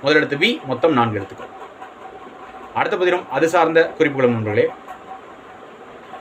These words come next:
இந்த புதிருக்கான மொத்த எழுத்துக்களும் நான்கு எழுத்துக்கள் தான். இந்த புதிருக்கான முதல் எழுத்தும் வி அப்படிங்கிற எழுத்து தான் தொடக்க எழுத்து. இந்த புதிர் சார்ந்த கூடுதல் குறிப்புகள். வேகம்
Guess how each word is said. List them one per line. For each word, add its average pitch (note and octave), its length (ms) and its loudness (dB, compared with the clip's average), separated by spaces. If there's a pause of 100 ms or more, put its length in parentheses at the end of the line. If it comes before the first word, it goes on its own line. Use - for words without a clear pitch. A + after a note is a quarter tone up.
(160)
இந்த F#3 160 2
புதிருக்கான F#3+ 400 4
மொத்த F3+ 220 4
எழுத்துக்களும் E3+ 500 4
நான்கு A#2+ 260 2
எழுத்துக்கள் A2 280 0
தான். A#2 240 0 (380)
இந்த D#3+ 180 4
புதிருக்கான G3 400 4
முதல் D#3 180 8
எழுத்தும் F#3+ 400 4 (160)
வி F3 120 0 (120)
அப்படிங்கிற B2+ 300 2
எழுத்து A#2 160 2
தான் F#3 100 0
தொடக்க B2 220 4
எழுத்து. A2+ 280 6 (460)
இந்த F3 160 2
புதிர் G#3 160 6
சார்ந்த G3+ 320 4
கூடுதல் E3 280 4
குறிப்புகள். A#2+ 460 4 (3750)
வேகம் G3+ 640 4